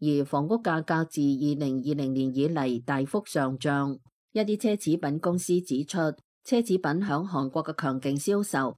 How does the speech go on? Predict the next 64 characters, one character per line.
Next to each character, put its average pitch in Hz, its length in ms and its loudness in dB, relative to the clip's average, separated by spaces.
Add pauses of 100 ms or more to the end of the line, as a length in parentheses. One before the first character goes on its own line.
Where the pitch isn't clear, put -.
(180)
抵 143 140 -2
消 202 200 0
咗 151 280 -2
中 202 220 -2
國 151 180 0
營 131 240 -2
業 139 180 -2
額 143 320 -4
下 139 160 0
滑 143 180 -2
帶 147 280 -2
嚟 139 120 -2
嘅 143 140 -2
損 139 260 -4
失。 160 320 -2 (360)
C 208 180 0
N 202 200 -2
B 202 160 2
C 202 300 0
引 151 240 0
用 135 260 0
普 143 160 0
拉 185 160 0
達 131 180 -4
公 180 240 -2
司 185 200 0
嘅 165 100 0
聲 175 200 0
明 131 280 -2
話， 127 340 -2 (300)
封 226 240 0
鎖 165 280 0
導 156 160 0
致 156 160 0
中 202 200 -2
國 165 160 -4
嘅 156 100 -2
二 147 100 0
零 143 240 0
二 139 480 0
二 151 40 2
年 131 280 0
零 135 140 0
售 139 160 -2
業 139 240 0
績 208 300 -4
下 139 160 -2
降 143 240 0
百 147 160 0
分 131 180 -4
之 165 140 0
七， 180 140 -4 (460)
但 151 160 0
係 151 100 0
企 156 120 0 (140)
業 151 220 4
並 139 120 0
冇 143 160 2
遭 214 220 2
到 151 180 2
過 147 220 0
多 170 220 0
損 135 280 -2
失， 151 320 -2